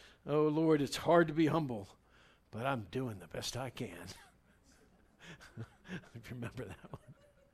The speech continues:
But, but we're not supposed to be a proud people, are we? I mean, we're not supposed to be a proud people. Uh, <clears throat> but I, I titled the sermon,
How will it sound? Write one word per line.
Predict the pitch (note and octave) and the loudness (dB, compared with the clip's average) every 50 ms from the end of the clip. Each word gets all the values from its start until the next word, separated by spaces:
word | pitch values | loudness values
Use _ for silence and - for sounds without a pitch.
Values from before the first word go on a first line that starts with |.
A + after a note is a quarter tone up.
| _ _ _ _ _ _ _ _ _ _ _ _ _ _ _ _ _ _ - E3+ F3 - - - _ _ | _ _ _ _ _ _ _ _ _ _ _ _ _ _ _ _ _ _ -20 -20 -20 -20 -20 -20 _ _
But, | - - - - _ _ - - - - | -20 -20 -20 -20 _ _ -20 -20 -14 -6
but | - E3+ | -2 2
we're | G3 A#3 | 6 8
not | C4+ C4+ C4+ - | 10 12 10 12
supposed | - G#3 - G#3 A#3+ A3 - - | 10 10 12 12 12 12 12 10
to | G3 F3+ | 8 6
be | F#3 E3+ | 6 6
a | D3 | 6
proud | - - F#3+ F#3 E3 C#3+ C3+ A#2+ | 6 8 8 8 8 6 4 4
people, | - D3+ D3 - - A#2 A2 | 4 4 4 4 2 -4 -6
are | G#2 G#2 G2+ | -6 -8 -10
we? | G#2 - - F2+ - - - - | -12 -14 -18 -18 -18 -18 -12 -8
I | B2+ | -8
mean, | B2+ C3+ C#3+ E3+ | -6 -6 -2 2
we're | G3+ | 6
not | G#3+ A3+ G#3 - - | 10 10 10 10 8
supposed | - - - C#3+ B2+ - - - | 4 0 0 0 -2 -2 -4 -6
to | |
be | C#3+ C3 B2 | -6 -6 -6
a | A2 | -6
proud | - - G#2+ A2+ A2 F#2+ F2+ - | -8 -8 -6 -6 -6 -6 -8 -10
people. | - B2 A2+ - - - - _ _ - - - - - - - _ _ _ - D3+ D3 D#3+ - - - | -10 -10 -10 -12 -14 -18 -20 _ _ -20 -20 -20 -20 -20 -20 -20 _ _ _ -16 -12 -10 -10 -8 0 4
Uh, | E3+ G3 G3 F3+ E3 C#3+ | 6 8 8 8 8 6
<clears throat> | |
but | B2+ D#3+ F3 F3 | 6 6 8 8
I, | E3+ E3+ D#3+ C3+ A#2 - - - - - - - - | 8 8 6 4 0 -6 -12 -20 -20 -20 -18 -4 2
I | E3+ G3 F3+ | 4 4 4
titled | - - - C4 A#3+ A#3 A#3 F#3+ | 8 10 12 12 12 12 12 8
the | G#3 - | 6 4
sermon, | - G3+ F#3+ A3 A3 G3 F3+ D#3 C#3 A#2+ | 4 6 10 12 12 12 10 8 4 0